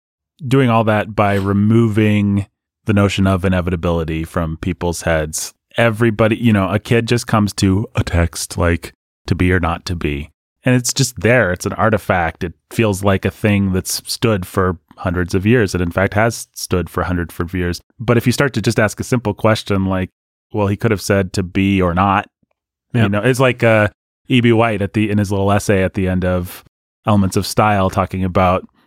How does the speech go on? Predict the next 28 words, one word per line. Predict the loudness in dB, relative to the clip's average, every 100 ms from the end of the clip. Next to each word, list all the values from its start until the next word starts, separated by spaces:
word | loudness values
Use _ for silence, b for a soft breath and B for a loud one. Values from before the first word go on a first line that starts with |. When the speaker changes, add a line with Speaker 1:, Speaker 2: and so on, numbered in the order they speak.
| _
Speaker 1:
these | 0 2
are |
the | 0
times | 0 0 0
that | -2
try | 0 2
men's | 2 2 0
souls. | 0 2 2 -2 -4
And | -4
then | -4
he | -4
says, | -4 -4
"Let's | -4 -2
look | -2
at | -4 -6
the, | -20 _ _ _ _
the | -2
alternatives. | -2 0 0 -2 -6 -8
These | -4 -2
are | -2
trying | -2 0 0 0
times, | 0 2 -2 -2
comma, | 0 0
soul-wise." | 0 0 0 2 2 0 -2 -6 B
<laughs> | B B B B -4 0 0 0 -4 -6 -4 -2 0
You | 0
know, | 0
he, | -2 -2